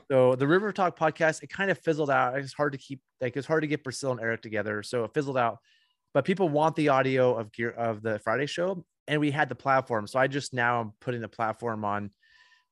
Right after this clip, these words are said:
So if you want to hear just the audio of our Friday show, check out River Talk podcast.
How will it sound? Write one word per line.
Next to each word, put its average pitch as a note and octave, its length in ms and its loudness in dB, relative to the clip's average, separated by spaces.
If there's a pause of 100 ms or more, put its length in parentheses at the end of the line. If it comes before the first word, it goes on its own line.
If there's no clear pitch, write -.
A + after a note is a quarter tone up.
So C#3+ 160 2
if C3 100 -2
you D#3 80 6
want F3+ 120 6
to D#3+ 40 2
hear F3 80 2
just D3+ 140 -4
the C3+ 100 -2
audio C3+ 300 4
of A#2 80 2
our A2+ 80 2
Friday A#2 260 0
show, A2 480 -4
check B2+ 180 -10
out A2+ 60 -4
River A2+ 220 -4
Talk G#2+ 200 -6
podcast. G2+ 640 -6